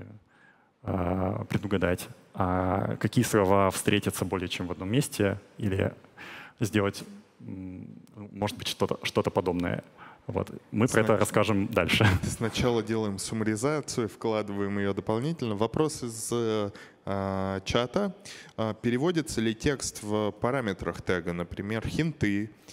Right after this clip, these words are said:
Speaker 2: или замещающий текст с изображений. Ну, то есть то, что в первую очередь скрыто от пользователя, пока он не сделает действия. Например,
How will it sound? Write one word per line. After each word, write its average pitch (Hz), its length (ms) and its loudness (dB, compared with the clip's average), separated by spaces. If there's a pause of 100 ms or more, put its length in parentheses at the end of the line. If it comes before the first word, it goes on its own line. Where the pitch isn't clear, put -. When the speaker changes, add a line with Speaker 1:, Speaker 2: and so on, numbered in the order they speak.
(120)
Speaker 2:
или 120 200 0
замещающий 113 680 -2
текст 131 300 0
с - 60 -4
изображений. 98 920 0 (200)
Ну, 131 160 -4
то - 180 -2
есть 110 260 -2
то, 123 120 2
что 107 680 2
в - 100 -12
первую 113 300 2
очередь 110 380 -2
скрыто 90 720 -2
от - 140 -6
пользователя, 123 540 0
пока 92 280 0
он 117 180 0
не 95 80 0
сделает 95 420 0
действия. 85 480 -4
Например, 95 500 -4